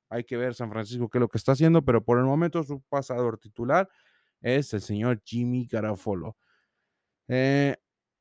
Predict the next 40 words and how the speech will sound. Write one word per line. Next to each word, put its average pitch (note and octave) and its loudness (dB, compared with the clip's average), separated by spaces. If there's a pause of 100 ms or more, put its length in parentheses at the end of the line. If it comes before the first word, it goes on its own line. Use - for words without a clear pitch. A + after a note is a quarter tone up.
(460)
los A#2 0
receptores E3+ 0
de C3 -8
San A2 -2
Francisco G2+ -4
se A#2 0
dieron A#2+ 2
un C#3 0
festín B2 -2
aquí, F#3+ -6
que - -8
tuviera C3 6
Deebo C3 6
Samuel C#3 4
en G#2+ 0
su - -14
fantasy, D3 -4
ciento B2 -4
ochenta B2+ -2
y G2+ -2
nueve A#2 0
yardas, C3 0 (160)
un A#2 -4
touchdown, G#2+ -2
eso C3 -2
es - -12
muchísimo. B2 -6 (400)
Por A#2 -2
el B2 -2
lado C#3+ 6
de A#2+ 4
los, A2 2 (100)
de A#2 2
los A2+ 2
Leones, C#3+ -2
el A2 -10
se-, G#2 -14
el G#2 -8
tight B2+ 0
end C3+ 0